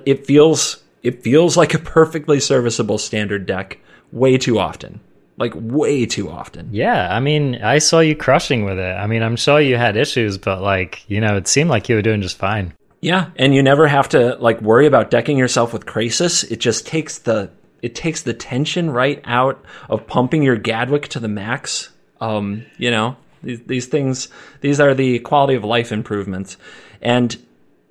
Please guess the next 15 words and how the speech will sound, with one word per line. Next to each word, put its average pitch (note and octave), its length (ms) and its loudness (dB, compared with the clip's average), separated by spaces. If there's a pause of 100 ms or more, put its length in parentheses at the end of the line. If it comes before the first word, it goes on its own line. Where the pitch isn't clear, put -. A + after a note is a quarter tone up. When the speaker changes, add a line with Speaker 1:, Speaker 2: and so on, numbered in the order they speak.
(100)
Speaker 1:
I D3 120 2
was, G#3+ 180 6
I F#3 260 0
was G#3 140 2
doing A3 220 4
that F#3 180 0
before C3 320 0
Yorion A#2 420 0
was B2 140 -4
spoiled. A2 420 -6 (920)
So D3+ 280 4
when C#3+ 140 6
Yorion G3 460 4
was B2+ 260 4
spoiled, G2+ 540 -4